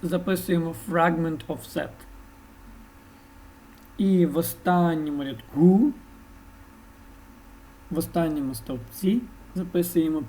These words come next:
padding. Отака таблиця. Якщо ви поняли, як її записати, то лайк. Якщо не поняли, в коментарі. Я вам її тоді сфоткаю.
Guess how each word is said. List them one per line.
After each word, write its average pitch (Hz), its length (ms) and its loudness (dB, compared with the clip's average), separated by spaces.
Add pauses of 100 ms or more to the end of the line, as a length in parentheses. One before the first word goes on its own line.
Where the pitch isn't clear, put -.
(140)
padding. 135 380 0 (2250)
Отака 185 260 0
таблиця. 156 460 0
Якщо 180 220 -2
ви 160 80 0
поняли, 139 460 -4
як 123 80 -4
її 139 120 -4
записати, 131 720 -6 (120)
то 120 220 -8 (100)
лайк. 143 340 -2 (300)
Якщо 185 300 -2
не 170 100 4
поняли, 185 500 0 (220)
в - 40 -16
коментарі. 147 580 -2 (1700)
Я 156 140 0
вам 156 180 0
її 156 160 -2
тоді 143 200 -2
сфоткаю. 139 600 -4